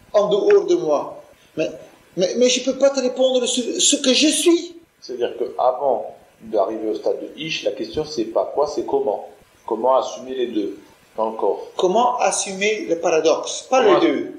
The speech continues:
Speaker 2: Comment assumer le paradoxe ?
Speaker 1: Pas les deux.
Speaker 2: Oui, enfin, euh,
Speaker 1: Il
Speaker 2: deux phases du
Speaker 1: ça veut
Speaker 2: paradoxe.
Speaker 1: dire, comment, dans chaque chose que j'ai fait, mettre cette conflit intérieur à moi. Dans chaque chose que j'ai fait,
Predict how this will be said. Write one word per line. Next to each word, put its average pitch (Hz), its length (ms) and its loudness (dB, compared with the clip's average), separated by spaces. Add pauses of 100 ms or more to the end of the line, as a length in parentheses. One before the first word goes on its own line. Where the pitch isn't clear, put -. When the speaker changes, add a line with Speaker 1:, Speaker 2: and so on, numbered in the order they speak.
(100)
Speaker 2:
Comment 135 240 2
assumer 143 320 0
le 139 120 -4
paradoxe ? 120 500 2 (320)
Speaker 1:
Pas 240 180 6
les 220 80 6
deux. 165 300 2
Speaker 2:
Oui, 127 240 -6
enfin, 98 220 -10
euh, 95 380 -10 (240)
Speaker 1:
Il 170 100 -2
Speaker 2:
deux 185 80 0
phases 160 260 2
du - 60 -8
Speaker 1:
ça 233 100 6
veut 226 60 4
Speaker 2:
paradoxe. 233 240 2
Speaker 1:
dire, - 140 -2 (160)
comment, 294 520 4
dans 180 160 2
chaque 302 280 2
chose 262 380 2
que 214 100 2
j'ai 175 160 2
fait, 311 460 2 (400)
mettre 330 600 2 (720)
cette - 300 -2
conflit 285 600 0 (120)
intérieur 277 500 4
à 226 120 0
moi. 151 480 -4 (260)
Dans 190 140 4
chaque - 280 2
chose 311 320 2
que 233 80 0
j'ai 185 180 2
fait, 311 500 2